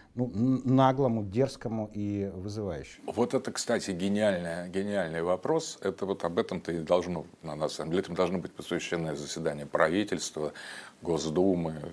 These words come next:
Speaker 2: там, Госсовета, Совбеза. О хюбрисе. Нам надо, нет более важной проблемы, чем проблема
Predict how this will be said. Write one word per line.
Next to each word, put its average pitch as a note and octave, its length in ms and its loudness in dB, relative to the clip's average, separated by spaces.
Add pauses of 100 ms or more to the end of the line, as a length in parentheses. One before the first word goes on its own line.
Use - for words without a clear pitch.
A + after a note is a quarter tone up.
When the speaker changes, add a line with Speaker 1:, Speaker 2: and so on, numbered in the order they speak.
Speaker 2:
там, C#2+ 220 -14
Госсовета, D2+ 1000 2
Совбеза. D2+ 760 0
О F2+ 80 0
хюбрисе. - 540 0
Нам G2 220 0
надо, G#2+ 240 2
нет G#2 380 -2
более G2 280 4
важной E2 320 2
проблемы, C3 460 0
чем G2+ 160 -2
проблема F2+ 440 4